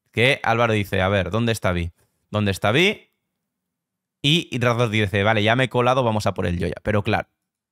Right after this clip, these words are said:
o a por Mirwin. Pero claro, veamos el contexto de la situación. Corki está en base, ¿vale? Corki está en base.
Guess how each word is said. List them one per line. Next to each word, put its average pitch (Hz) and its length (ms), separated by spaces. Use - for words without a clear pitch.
o 107 140
a 104 80
por 101 180
Mirwin. 92 420
Pero 113 200
claro, 95 360
veamos 127 380
el 208 120
contexto 131 420
de 113 80
la 104 100
situación. 98 640
Corki 143 400
está 98 200
en 101 120
base, 127 420
¿vale? 135 220
Corki 110 260
está 104 160
en 107 100
base. 151 380